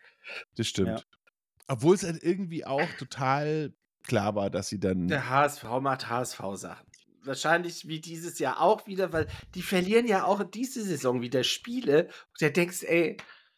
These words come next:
Speaker 3: merkt ihr
Speaker 1: Der
Speaker 3: überhaupt
Speaker 1: Walter Ball.
Speaker 3: nichts mehr? Der Walter
Speaker 2: Ja, aber das
Speaker 3: Ball.
Speaker 2: ist halt die zweite Liga, das muss man auch mal sagen. Also das ist ja wirklich
Speaker 3: Ja,
Speaker 2: auch
Speaker 3: die
Speaker 2: schwer. Eigentlich muss man
Speaker 3: Auch
Speaker 2: dem
Speaker 3: schwer,
Speaker 2: H S V
Speaker 3: auf
Speaker 2: auch
Speaker 3: jeden
Speaker 2: mal
Speaker 3: Fall.
Speaker 2: sagen, dass, wie krass das ist, dass die jedes Mal um Aufstieg mitspielen.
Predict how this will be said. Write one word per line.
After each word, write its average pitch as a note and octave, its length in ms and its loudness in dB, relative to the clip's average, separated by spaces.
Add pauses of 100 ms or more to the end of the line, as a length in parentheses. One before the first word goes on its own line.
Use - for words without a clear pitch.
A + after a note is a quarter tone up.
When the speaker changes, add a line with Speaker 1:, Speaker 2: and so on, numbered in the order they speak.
(460)
Speaker 3:
merkt F#3 400 0
ihr G3+ 220 -2 (120)
Speaker 1:
Der A#2+ 100 0
Speaker 3:
überhaupt C#3 260 4
Speaker 1:
Walter D3+ 100 0
Ball. F#2+ 240 -2
Speaker 3:
nichts G2 260 -2
mehr? A2 360 2 (920)
Der G2+ 180 2
Walter G2 300 0
Speaker 2:
Ja, C#3 80 6
aber D3 100 4
das - 100 2
Speaker 3:
Ball. - 100 0
Speaker 2:
ist E3+ 40 -2
halt F3 120 -4
die F3+ 60 -8
zweite F3 260 -2
Liga, F3+ 220 2
das C#3+ 100 4
muss C#3+ 100 -8
man D#3 140 4
auch D3 140 0
mal A#2 200 0
sagen. G2 320 -4
Also A#2 180 -2
das B2+ 120 -2
ist B2+ 80 -2
ja B2+ 100 4
wirklich E3+ 340 2
Speaker 3:
Ja, A#3+ 100 2
Speaker 2:
auch E3+ 100 -2
Speaker 3:
die - 80 -10
Speaker 2:
schwer. D3 180 -10 (180)
Eigentlich F3+ 360 -2
muss B2+ 100 4
man F#3+ 80 10
Speaker 3:
Auch A#3+ 80 8
Speaker 2:
dem - 80 4
Speaker 3:
schwer, C3+ 160 2
Speaker 2:
H G#2+ 40 0
S G2 40 -2
V G#2 80 0
Speaker 3:
auf C3 80 -2
Speaker 2:
auch - 60 -4
Speaker 3:
jeden - 100 0
Speaker 2:
mal D#3+ 100 0
Speaker 3:
Fall. - 80 0
Speaker 2:
sagen, D#3+ 260 4
dass, D#3 160 2 (100)
wie D3 120 -8
krass D#3+ 320 -2
das D3 200 -4
ist, F3+ 180 -6
dass C#3+ 140 -4
die B2 120 -8
jedes D3+ 440 0
Mal B2+ 200 4
um C3+ 120 -4
Aufstieg D3+ 320 -4
mitspielen. G2 500 -8